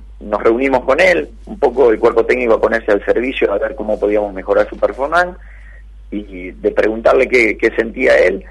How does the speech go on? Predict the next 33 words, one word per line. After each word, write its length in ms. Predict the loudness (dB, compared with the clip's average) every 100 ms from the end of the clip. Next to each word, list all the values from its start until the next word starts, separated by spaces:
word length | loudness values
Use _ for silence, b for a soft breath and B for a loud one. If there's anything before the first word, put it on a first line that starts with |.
| B B 0
Y 80 |
él 140 | 0 0
un 80 | 0
poco 180 | 0
manifiesta 640 | 2 0 -2 -2 0 0 0
que 100 | 2
era 140 | 2
más 260 | 2 0 -2
una 180 | -2 0
cuestión 340 | 0 0 0
personal, 540 | 0 -2 -2 0 0 -4 -16 b b b b b -16
y, 680 | -6 -2 0 0 -2 -2 -6 -10 -14 -4
y 100 | -2
está 180 | 2
hablando 320 | 0 0 -4 0
también 280 | 0 0
de 60 | 0
una 100 | 2
buena 280 | 4 2 0
persona, 300 | 0 0 0
un, 260 | -2 -6 -10
y, 1000 | -4 -4 -4 -8 -10 -12 -14 -16 -18 -20
y 40 | -20 -18
con 140 | -8 0
valores 420 | 2 4 4 0 -2
que, 240 | -4 -4
que, 240 | -4 -6
que 140 | -4 -4
se 120 | -2
expone 280 | 0 0 0
y 120 | 0
dice, 180 | -2
"Me 100 | -10